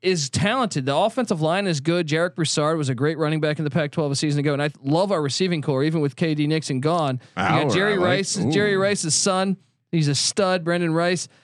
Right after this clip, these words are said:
Speaker 1: uh, w-, uh, Dimitri Stanley. Like, they, they, they have really good players at, at the wideout spot.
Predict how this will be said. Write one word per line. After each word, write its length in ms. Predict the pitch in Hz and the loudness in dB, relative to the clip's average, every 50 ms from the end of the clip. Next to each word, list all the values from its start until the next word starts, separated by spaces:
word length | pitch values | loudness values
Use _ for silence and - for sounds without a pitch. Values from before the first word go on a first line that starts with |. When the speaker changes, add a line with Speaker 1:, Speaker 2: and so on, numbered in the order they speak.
| _ _ _ _ - | _ _ _ _ -2
Speaker 1:
uh, 560 | - 160 151 151 147 143 143 139 135 131 127 - | 0 0 2 2 2 2 2 0 0 0 -2 -4
w-, 200 | - 160 151 - | -4 -4 -4 -4
uh, 220 | - 147 143 113 - _ _ _ - | -4 -6 -8 -8 -10 _ _ _ -6
Dimitri 380 | 156 170 160 180 196 - 175 156 | -4 -2 0 0 0 0 0 0
Stanley. 480 | - - - 180 180 185 185 190 185 | 0 0 0 0 0 0 0 0 0
Like, 220 | 170 156 147 139 131 | 0 0 -2 -2 -2
they, 100 | 175 165 | -4 -4
they, 240 | 131 160 170 170 151 151 | 0 0 -2 -2 -2 -2
they 140 | 165 185 202 | -2 0 2
have 260 | 240 254 214 170 - _ _ _ _ _ - | 2 0 0 -2 -6 _ _ _ _ _ -4
really 240 | 135 160 190 190 175 | 0 0 2 2 2
good 160 | 165 170 151 | 0 -2 -2
players 280 | - 190 185 170 151 139 | 0 0 0 0 0 -2
at, 160 | 139 127 - | -4 -4 -4
at 140 | - 156 147 | -4 -4 -2
the 80 | 147 | 0
wideout 340 | 131 143 160 170 160 143 127 | 0 0 0 0 0 -2 -4
spot. 380 | - - 208 208 196 160 131 | -4 -2 0 0 0 0 -2